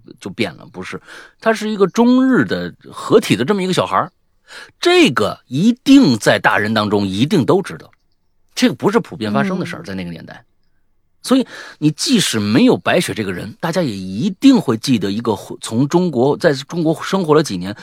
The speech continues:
Speaker 1: 最后回日本的这样一个小孩儿的事儿啊。但是大家都没有，
Speaker 2: 嗯。
Speaker 1: 应该是也没有的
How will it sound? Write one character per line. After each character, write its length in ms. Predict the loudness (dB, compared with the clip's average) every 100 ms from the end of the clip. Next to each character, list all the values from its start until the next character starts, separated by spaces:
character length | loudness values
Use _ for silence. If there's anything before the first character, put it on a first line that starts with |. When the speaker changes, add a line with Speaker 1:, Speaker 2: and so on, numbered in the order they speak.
| -12
Speaker 1:
最 120 | -4
后 120 | -2 -2
回 240 | 0 0
日 180 | 2 -2
本 220 | -4 -10
的 100 | -10
这 100 | -10
样 80 | -10
一 60 |
个 80 | -10
小 140 | -14 -14
孩 180 | -18
儿 80 | -14
的 80 | -12
事 140 | -10
儿 100 | -12
啊。 60 | -16 _ _ _ _ _ _ _
但 100 | -4
是 60 | 0
大 140 | 4
家 100 | 4
都 140 | 4 4
没 100 | 4
有， 120 | 2
Speaker 2:
嗯。 200 | 0 -6 _ _ _
Speaker 1:
应 180 | -4 0
该 140 | 0
是 100 | 2
也 80 | 2
没 160 | 2 0
有 140 | 0
的 120 | -4